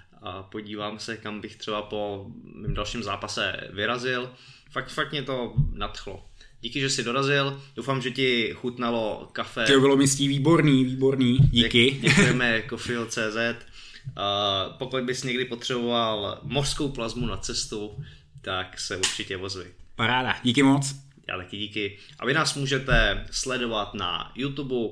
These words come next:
Speaker 1: iTunes, Google Play, Soundcloudu, Spotify.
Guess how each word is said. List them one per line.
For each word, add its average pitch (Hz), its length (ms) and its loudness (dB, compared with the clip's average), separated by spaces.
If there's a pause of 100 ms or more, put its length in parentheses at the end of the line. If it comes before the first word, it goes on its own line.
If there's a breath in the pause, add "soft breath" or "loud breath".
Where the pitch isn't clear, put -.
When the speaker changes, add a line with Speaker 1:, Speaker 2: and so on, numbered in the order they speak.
(920 loud breath)
Speaker 1:
iTunes, 123 640 -4
Google 135 360 -2
Play, 110 460 -4
Soundcloudu, 104 960 -6
Spotify. 104 880 -6